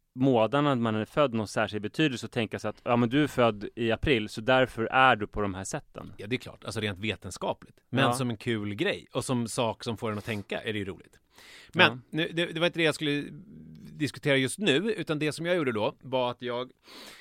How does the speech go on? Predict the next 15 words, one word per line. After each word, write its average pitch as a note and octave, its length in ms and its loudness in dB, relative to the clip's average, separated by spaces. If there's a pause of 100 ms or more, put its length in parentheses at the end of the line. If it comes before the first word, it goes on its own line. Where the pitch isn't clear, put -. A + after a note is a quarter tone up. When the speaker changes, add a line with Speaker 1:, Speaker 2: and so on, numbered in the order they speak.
(260)
Speaker 2:
använde B2 560 2
mig B2 360 0
av G#2+ 600 -2
tarotkort, - 840 0 (200)
vilket A2 260 -2
Speaker 1:
Mhm. F3+ 80 2
Speaker 2:
ju B2 140 4
är A#2+ 40 0
liksom A#2 220 -4
en B2 60 0
annan C3 240 0
del C#3 240 0
av G2 80 -2
det F#2 60 -6
här. F2+ 220 -12